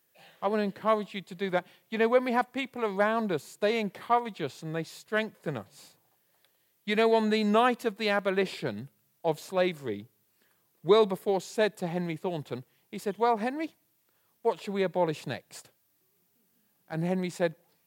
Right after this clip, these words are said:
"How about the lottery?" So that was the next thing. Can you see the benefit of being part of a a, a, a, a family, a group like that,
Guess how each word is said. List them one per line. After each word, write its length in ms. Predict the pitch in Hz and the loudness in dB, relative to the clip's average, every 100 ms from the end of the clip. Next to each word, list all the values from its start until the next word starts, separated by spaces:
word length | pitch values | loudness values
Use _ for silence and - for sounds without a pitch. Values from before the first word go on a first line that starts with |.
| _ _ _ | _ _ _
"How 140 | - 190 | -4 -2
about 240 | 175 165 | -2 -2
the 80 | 147 | -2
lottery?" 440 | 143 - - 101 _ _ _ _ _ _ _ _ _ | -2 -2 -10 -20 _ _ _ _ _ _ _ _ _
So 140 | _ 175 | _ 0
that 180 | 160 147 | 0 -2
was 140 | 139 | -4
the 100 | 143 | -4
next 300 | 131 131 - | -4 -8 -14
thing. 180 | - 87 _ _ _ _ _ _ _ _ _ _ 170 | -20 -20 _ _ _ _ _ _ _ _ _ _ -20
Can 140 | - | -8
you 80 | 247 | -8
see 160 | - 254 | -6 -8
the 100 | 214 | -6
benefit 460 | - 196 214 - | -2 -2 -2 -6
of 120 | 185 | -6
being 160 | - 202 | -4 -6
part 320 | - 196 202 | -2 0 0
of 120 | 208 | 0
a 180 | 196 175 - _ _ _ _ _ _ _ | -2 -4 -6 _ _ _ _ _ _ _
a, 160 | - 151 147 | -2 -2 0
a, 100 | 147 | -2
a, 300 | - 147 139 | -2 -6 -10
a 80 | 143 | -12
family, 580 | - 185 190 196 214 254 | -4 -2 0 0 -4 -4
a 120 | 151 | -8
group 260 | 151 196 202 | -2 -4 -2
like 160 | 190 | -2
that, 220 | 180 240 | -2 -4